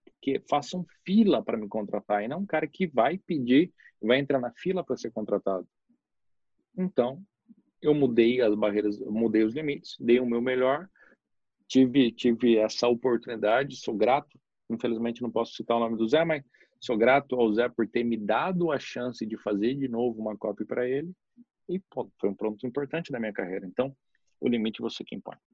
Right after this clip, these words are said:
Respondendo a sua dúvida, o limite você que impõe e você pode escolher colocar um limite baixo pra ter uma carreira baixa, resultados baixos, autoridade baixa e viver uma vida baixa. Ou você pode escolher e falar o seguinte, "Cara,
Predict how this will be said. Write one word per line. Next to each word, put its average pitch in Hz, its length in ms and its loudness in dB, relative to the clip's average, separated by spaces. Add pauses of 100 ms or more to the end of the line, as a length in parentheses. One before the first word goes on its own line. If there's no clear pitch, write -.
(760)
Respondendo 101 460 -2
a 101 40 -10
sua 98 160 -10
dúvida, 92 220 -6
o 92 40 -6
limite 95 300 -8
você 98 240 -8
que - 80 -10
impõe 101 360 -4
e 113 300 -4
você 104 260 -8
pode 101 260 -4
escolher 101 360 0
colocar 101 360 -6
um 104 80 -4
limite 101 340 -6
baixo 104 400 0
pra 95 140 -12
ter - 80 -10
uma 98 160 -10
carreira 101 340 -2
baixa, 101 400 0
resultados 95 460 -8
baixos, 107 580 0 (380)
autoridade 98 640 2
baixa 104 420 2
e 95 40 -6
viver 95 180 -2
uma 95 160 -4
vida 95 180 -2
baixa. 139 360 0 (420)
Ou 165 240 -2
você - 160 -10
pode 117 300 -2
escolher - 360 -6
e - 20 -20
falar - 140 -8
o - 40 -10
seguinte, 104 300 -10
"Cara, 98 280 -6